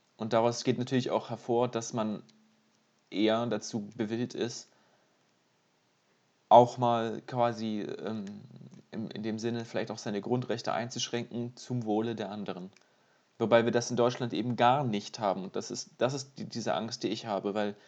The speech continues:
weil wir diesen unglaublichen Egoismus und Individualismus haben, der sich nur sich selbst sieht und nicht mehr die Gesellschaft. Wirklich gar nicht mehr die Gesellschaft. Und das, das macht mir Angst.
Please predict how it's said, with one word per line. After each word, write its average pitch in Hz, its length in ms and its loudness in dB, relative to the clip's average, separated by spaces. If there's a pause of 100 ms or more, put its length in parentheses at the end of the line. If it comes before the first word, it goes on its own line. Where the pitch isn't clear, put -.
(220)
weil 107 140 0
wir 110 80 2
diesen 113 240 -4
unglaublichen 131 1040 2
Egoismus 127 640 0
und - 160 -8
Individualismus 107 880 -2
haben, 110 280 0
der 110 120 0
sich 110 200 -8
nur 143 280 2
sich 139 160 -4
selbst 135 340 0
sieht 113 180 -4
und - 180 -12
nicht 143 560 -2
mehr 123 100 0
die 123 120 -2
Gesellschaft. 117 640 -4 (400)
Wirklich 120 280 -4
gar 123 200 6
nicht 107 160 -6
mehr 95 80 -4
die 98 100 -6
Gesellschaft. 92 600 -8
Und 107 140 -10
das, 123 280 -4
das 131 200 0
macht 127 200 -8
mir 82 140 -2
Angst. - 360 -8